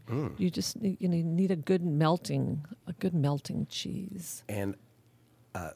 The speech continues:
Speaker 1: type of bread, what would you dip in there?
Speaker 2: Oh, I would keep the bread simple. I
Speaker 1: Okay.
Speaker 2: wouldn't do anything that had seeds on it
Speaker 1: Yeah.
Speaker 2: or fruit in it.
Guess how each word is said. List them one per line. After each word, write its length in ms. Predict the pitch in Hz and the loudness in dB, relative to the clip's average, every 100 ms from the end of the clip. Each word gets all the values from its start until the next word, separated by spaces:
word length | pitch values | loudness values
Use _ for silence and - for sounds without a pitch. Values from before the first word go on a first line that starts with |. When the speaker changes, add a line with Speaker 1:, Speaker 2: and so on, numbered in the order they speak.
| - - | -12 -2
Speaker 1:
type 220 | 143 139 | 0 0
of 100 | 110 | -4
bread, 400 | 98 98 76 62 | -4 -4 -4 -6
what 220 | 92 123 | -10 -10
would 120 | 104 | -10
you 220 | 85 78 71 | -8 -8 -8
dip 200 | 78 - | -10 -10
in 100 | 135 | -10
there? 80 | 62 226 | -2 2
Speaker 2:
Oh, 220 | 240 - | 2 2
I 200 | 233 262 | 2 2
would 180 | 285 208 | 2 0
keep 260 | - 180 - | 0 -2 0
the 100 | 151 | -2
bread 340 | 139 135 135 | 2 2 2
simple. 580 | - - 123 - 117 - - | -4 -2 -2 -2 -4 -6 -2
I 140 | - | 2
Speaker 1:
Okay. 20 | |
Speaker 2:
wouldn't 320 | 170 208 214 175 | 4 6 4 4
do 140 | 175 | 4
anything 340 | 170 160 156 | 4 2 2
that 140 | 156 156 | 2 2
had 180 | 151 - | 2 -2
seeds 540 | - 143 147 147 143 | -4 0 0 0 0
on 200 | 143 139 | 2 4
it 380 | 143 135 82 78 | 4 2 0 0
Speaker 1:
Yeah. 60 | |
Speaker 2:
or 120 | 151 139 | 0 0
fruit 600 | - - - - 143 135 | -4 -12 -6 2 4 4
in 140 | 139 | 2
it. 300 | 135 - - | 2 0 -4